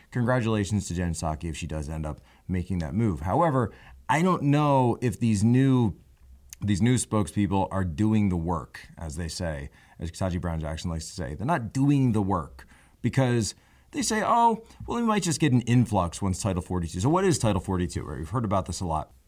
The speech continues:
And it's kind of a misnomer because it sounds like it's, um, a legal protection, but it's not a legal protection like Title nine or something. It's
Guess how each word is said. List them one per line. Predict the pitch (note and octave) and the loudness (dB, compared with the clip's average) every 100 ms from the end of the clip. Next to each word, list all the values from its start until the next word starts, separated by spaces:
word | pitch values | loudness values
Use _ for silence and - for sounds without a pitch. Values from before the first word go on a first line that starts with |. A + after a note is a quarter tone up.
| - - | -20 -6
And | G#2 G#2 G2+ G2+ - | -2 2 2 2 0
it's | A2+ | -2
kind | - D3+ | -2 0
of | A#2 | 2
a | |
misnomer | G2+ F2+ C#3 C3+ G2+ | 0 0 0 2 0
because | F#2+ E2+ | -2 -4
it | E2 | -2
sounds | G#2 G#2 F#2+ | 0 0 0
like | F2+ D#2+ - - - - | -2 -4 -6 -18 -20 -20
it's, | - G2+ - | -8 -6 -4
um, | G2 F2 E2+ - | -2 -2 -2 -4
a | |
legal | F2+ C3 C#3 | -2 0 -2
protection, | G2+ F2 C#2+ D#2 | -2 -4 -6 -8
but | D2 | -8
it's | D2 | -2
not | C3+ | 0
a | F#2+ | 0
legal | D2+ | -2
protection | D2+ - D2+ - | -8 -8 -8 -8
like | D2 | -10
Title | D#2 D#2 B1+ | -8 -10 -6
nine | D#2 E2+ D#2 | -4 -4 -4
or | |
something. | D2 D#2 D#2+ D#2 - - _ | -8 -10 -10 -12 -16 -20 _
It's | A2 A2 - - | -4 -4 -4 -10